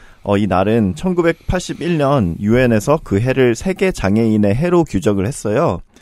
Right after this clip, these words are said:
그래서 우리나라도 그때부터 사월 이십일이 기념일로 지정이 되었는데요. 법적으로는 팔십구 년 개정된 장애인 복지법에서 국가 기념일임을 명시하고 있습니다. 법안에는 이렇게 써여 있어요.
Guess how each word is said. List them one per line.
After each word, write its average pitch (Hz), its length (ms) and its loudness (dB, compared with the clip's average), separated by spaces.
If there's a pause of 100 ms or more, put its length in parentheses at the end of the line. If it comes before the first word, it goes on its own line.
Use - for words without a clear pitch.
(300)
그래서 104 380 0
우리나라도 101 600 0
그때부터 98 540 -4
사월 92 320 0
이십일이 90 400 -4
기념일로 101 600 0
지정이 90 340 -6
되었는데요. 85 760 -4 (460)
법적으로는 135 1000 0
팔십구 - 420 -6
년 107 180 0
개정된 95 460 -2
장애인 113 400 0
복지법에서 92 640 -4
국가 123 320 -4
기념일임을 95 800 0
명시하고 95 520 -4
있습니다. 78 480 -10 (560)
법안에는 143 800 0
이렇게 117 260 -2
써여 135 260 -4
있어요. 82 360 -10